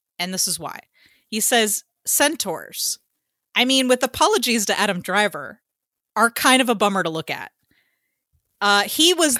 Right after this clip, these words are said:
he was the best that it could be. But generally speaking,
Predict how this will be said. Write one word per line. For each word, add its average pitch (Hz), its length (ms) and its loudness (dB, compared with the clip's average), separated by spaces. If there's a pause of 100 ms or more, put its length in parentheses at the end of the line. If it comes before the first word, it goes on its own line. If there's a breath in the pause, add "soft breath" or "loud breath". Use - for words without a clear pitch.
he 302 300 2 (100)
was 254 200 2
the 254 100 4
best 226 460 0
that 208 120 0
it - 120 -6
could 180 200 -6
be. 131 320 -10 (400)
But 233 140 2
generally 285 400 4
speaking, 196 680 -2